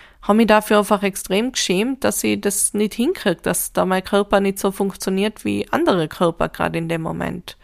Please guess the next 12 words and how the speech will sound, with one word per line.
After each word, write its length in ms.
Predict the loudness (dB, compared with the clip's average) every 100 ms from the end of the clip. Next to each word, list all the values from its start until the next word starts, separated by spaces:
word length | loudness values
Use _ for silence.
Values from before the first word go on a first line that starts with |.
| -20 -20 -20 -20 -20 -20 -20
Und 480 | -4 -2 -2 -4 -6 -10 0
da 140 | 2
möchte 300 | 4 2 0
ich 60 | 0
dir 140 | 2
aber 200 | 2 4
auch 100 | 2
mitgeben, 880 | 2 2 -2 -10 -14 -6 -4 -2 -2
dein 160 | -2 -2
Körper 680 | -2 -2 0 2 2 0 -6 _
macht 400 | -6 -6 -6 -4
nichts 420 | -2 -2 -4 -8